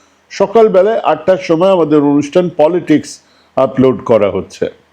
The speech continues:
দুটোই দেখুন, মতামত দিন। আপনাদের, আহ, কোন বিষয়ে আলোচনা চাহিদা আছে, কোন বিষয়ে চাইছেন।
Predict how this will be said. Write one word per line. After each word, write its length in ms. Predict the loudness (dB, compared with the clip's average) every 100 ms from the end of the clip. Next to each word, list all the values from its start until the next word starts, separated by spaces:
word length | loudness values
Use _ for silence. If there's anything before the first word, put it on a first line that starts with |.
| _ _ _ _ _ -4
দুটোই 260 | 0 4 4
দেখুন, 400 | 4 0 0 0
মতামত 420 | 0 0 0 0
দিন। 340 | 0 -2 0 -2
আপনাদের, 600 | -2 -2 2 2 0 -4
আহ, 340 | -10 -10 -10 -2
কোন 260 | 0 0
বিষয়ে 520 | 0 0 2 2 2 2
আলোচনা 600 | 0 -2 -2 0 2 0 -6
চাহিদা 520 | 0 0 2 0 2
আছে, 580 | 2 2 0 2 2 -2 -2
কোন 200 | -2 -2
বিষয়ে 300 | -2 -2 0
চাইছেন। 640 | 2 0 0 -2 -2